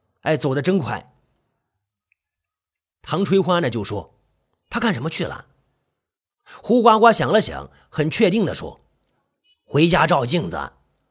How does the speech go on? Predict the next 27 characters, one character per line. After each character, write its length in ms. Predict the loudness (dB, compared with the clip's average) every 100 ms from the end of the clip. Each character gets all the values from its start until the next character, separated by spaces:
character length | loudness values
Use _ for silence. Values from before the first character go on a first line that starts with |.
| _ _ _ _ -4
看 160 | -2
看 100 | 0
左 200 | 0 -2
屁 160 | -2 0
股 100 | 0
上 160 | 0 -2
有 140 | -2
没 80 | -2
有 120 | -2
蝴 200 | 2 2
蝶 160 | 4 4
状 200 | 2 2
的 80 |
红 160 | -4 -2
色 140 | -2
胎 220 | -2 -2 -2
记。” 320 | -2 -6 _ _ _ _ _ _ _ _ _ _ _ _ _ _ _ _ _ _ _ _ _ _ _ _ _ _ _
剃 140 | -6
头 160 | -2 2
匠 160 | 2
要 80 | 2
找 160 | 0 0
的 60 |
女 120 | 0 0
人 120 | -2
是 100 | -4
他？ 380 | -2 -2 -2